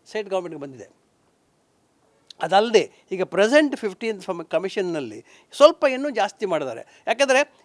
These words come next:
ಇವಾಗ ಈ, ಈ ಜಿ ಎಸ್ ಟಿ ಕಮ್ಮಿ ಮಾಡಿದ ಮೇಲೆ ಎಷ್ಟು ಕಲೆಕ್ಷನ್ ಆಗುತ್ತೆ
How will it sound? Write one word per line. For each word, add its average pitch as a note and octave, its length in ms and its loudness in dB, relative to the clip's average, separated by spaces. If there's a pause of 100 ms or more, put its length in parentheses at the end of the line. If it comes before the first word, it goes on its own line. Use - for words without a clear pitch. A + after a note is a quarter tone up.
(140)
ಇವಾಗ G#3+ 300 2
ಈ, G3+ 260 2
ಈ F#3+ 380 -8
ಜಿ C#3 300 -14
ಎಸ್ B3 280 -6
ಟಿ A#3+ 120 -8
ಕಮ್ಮಿ G#3 420 -8
ಮಾಡಿದ A#3 300 -2
ಮೇಲೆ C3 580 -6 (200)
ಎಷ್ಟು - 300 -12
ಕಲೆಕ್ಷನ್ B3 440 -6
ಆಗುತ್ತೆ G#3 600 -4